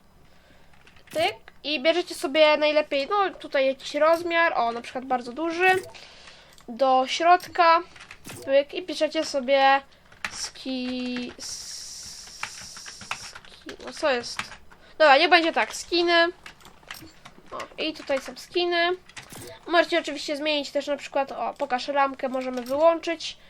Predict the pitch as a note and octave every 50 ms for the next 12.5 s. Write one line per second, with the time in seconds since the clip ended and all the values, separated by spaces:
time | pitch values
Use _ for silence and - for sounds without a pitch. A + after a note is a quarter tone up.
0 | - - - - - C4 - F3+ B3+ B3 A#3+ A3+ A#3 - D#4+ D#4+ D#4+ - - -
1 | - - - - - - - - - - C4 - - D4+ B3+ C#4 C#4+ C#4 C4+ C4
2 | C4+ C4+ C4 - - - - - - - - D#4+ D#4+ - A3+ - - - - -
3 | - D4+ D4+ F4 F#4+ - - - - - - - - - - - - - - -
4 | - - - - - - - - - - - A#3+ C#4 C#4+ D4 D4 D4 D4 D4+ -
5 | - - F4+ F#4 F#4 F#4 F4+ E4+ E4 - - D#4 D4 D4+ C#4+ - C#4+ C4 B3+ C#4+
6 | D4 C#4+ C#4 C#4 - C#4 C4+ C4 B3 B3+ B3+ B3+ C4 C4+ C4 - B3 B3+ A#3+ A3+
7 | A#3+ A#3 A#3 A#3 A3 - - - - - - C4 - - - - - - - -
8 | D#4 F4+ F#4+ - - - - - - - _ - _ - - - - - - -
9 | - - - _ - _ - - - C#4 C4 B3 B3+ - D#4+ D#4 D4 C4+ C4 -
10 | C#4+ D4 C#4+ C#4+ C4+ C4+ C#4 C4 - C4+ C4+ - - C#4 C4+ C4 B3+ - - -
11 | C4 D4 C#4+ - - D4 C#4+ C#4 - - D4 B3+ C#4 B3+ C4+ C4+ C4+ - - -
12 | - C#4 C4 C4 C4 C4 C4 - D#4+